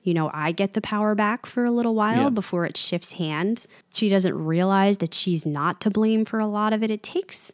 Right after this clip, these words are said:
Speaker 1: a deal of uncovering in therapy to get her to actually confront that. And of course, those effects continue on into season two. It's not that now that he's gone, I can start over with a new life. You don't just erase that.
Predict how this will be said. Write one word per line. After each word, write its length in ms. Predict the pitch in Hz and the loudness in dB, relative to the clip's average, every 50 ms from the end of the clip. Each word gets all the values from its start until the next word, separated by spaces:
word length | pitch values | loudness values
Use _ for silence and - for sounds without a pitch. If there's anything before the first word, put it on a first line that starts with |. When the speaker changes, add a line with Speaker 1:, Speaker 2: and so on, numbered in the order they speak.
| _ - | _ 0
Speaker 1:
a 80 | 247 269 | 0 0
deal 380 | 208 - - 214 220 226 214 | 2 2 2 2 2 4 2
of 140 | 190 170 175 - | 0 0 -2 -2
uncovering 680 | - 170 170 170 - - 190 185 180 170 160 156 156 | -2 0 0 0 -2 -2 -2 -2 -2 -4 -4 -4 -6
in 120 | 151 143 147 | -8 -8 -6
therapy 500 | - - 240 277 277 233 185 - 165 160 | -2 0 2 2 2 2 0 0 -2 -4
to 80 | 151 151 | -4 -4
get 200 | - 156 156 - | -6 -6 -8 -8
her 220 | - 160 147 147 | -8 -8 -8 -8
to 180 | - - - 160 | -8 -10 -10 -10
actually 420 | 156 151 147 - - 160 143 143 | -10 -10 -10 -10 -10 -10 -10 -12
confront 520 | 139 - - 147 139 - 156 143 147 147 - | -12 -10 -10 -10 -8 -8 -8 -8 -8 -8 -10
that. 340 | - 143 131 139 143 - - _ _ _ _ - | -12 -12 -12 -12 -14 -18 -20 _ _ _ _ -2
And 100 | 214 202 | 0 2
of 100 | 180 175 | 2 2
course, 380 | - - 208 202 196 180 160 - | 4 4 6 6 6 4 2 2
those 320 | - 180 180 175 170 165 | 0 2 2 2 0 -2
effects 500 | - - - - - 185 165 - - - | -6 -10 -6 -2 -2 -2 -2 -2 -6 -8
continue 720 | - - - 165 165 - - 202 196 185 165 156 151 147 | -6 -2 -2 -2 -2 0 0 2 2 2 2 0 0 0
on 480 | - 165 190 190 160 147 139 139 143 147 - _ _ _ - | 0 2 2 2 2 0 -2 -4 -6 -8 -10 _ _ _ 2
into 300 | 208 202 196 185 - 160 | 4 4 4 4 2 -2
season 480 | - - - 190 180 165 156 135 135 135 | -2 0 0 0 0 0 -2 -4 -6 -4
two. 400 | - - 320 339 247 151 - - - - _ _ _ _ _ _ - | -2 0 2 2 2 2 -2 -4 -10 -14 _ _ _ _ _ _ -4
It's 240 | 190 180 - - - | -4 -4 -2 0 2
not 320 | 175 170 170 175 180 - | 2 4 4 2 2 0
that 180 | - 170 156 - | 0 -2 -2 -2
now 360 | - 165 170 165 165 165 165 156 | -2 -2 0 0 0 0 -2 -2
that 160 | 156 156 - | -4 -6 -8
he's 320 | - 170 156 147 143 - | -6 -6 -6 -4 -6 -6
gone, 720 | - - 202 226 247 233 202 185 175 170 165 170 170 175 - _ _ - - | -2 2 4 6 6 6 6 6 4 4 4 2 0 0 -4 _ _ -6 -4
I 80 | 190 | -2
can 160 | 180 - 180 | 0 2 2
start 260 | 175 - - 180 170 170 | 2 2 2 2 4 4
over 220 | 175 175 180 190 | 2 4 4 2
with 200 | 190 196 190 - | 2 2 2 2
a 60 | 208 202 | 2 4
new 180 | 202 202 202 | 4 4 4
life. 340 | 196 202 233 233 185 - - | 4 4 4 2 2 2 2
You 60 | 180 | 2
don't 160 | 170 180 180 175 | 4 4 4 4
just 240 | - 185 175 - - | 2 2 0 0 -2
erase 460 | 165 156 156 160 175 196 226 - - | -2 -2 0 2 4 4 4 4 2
that. 460 | - - 143 - - - - - - | -4 -4 -4 -4 -4 -6 -6 -10 -16